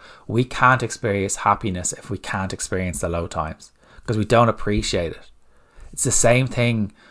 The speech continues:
with the food side of things. These lessons, they allow us to grow.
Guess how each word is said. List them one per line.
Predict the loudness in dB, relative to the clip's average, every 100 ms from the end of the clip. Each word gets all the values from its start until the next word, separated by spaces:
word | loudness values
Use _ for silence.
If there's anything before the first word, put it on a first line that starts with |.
| _ _
with | -2 2 2 0 -6 -20 _ _ _ _
the | -10
food | -2 0 2
side | 2 0 0
of |
things. | -6 -8 -10 -18 -20 _ _ _ _ _ _ _ 2
These | 2 6
lessons, | 6 6 4 0 -2 4
they | 4 4
allow | 2 4 6 6
us | 4
to | -4
grow. | -2 0 0 -2 -8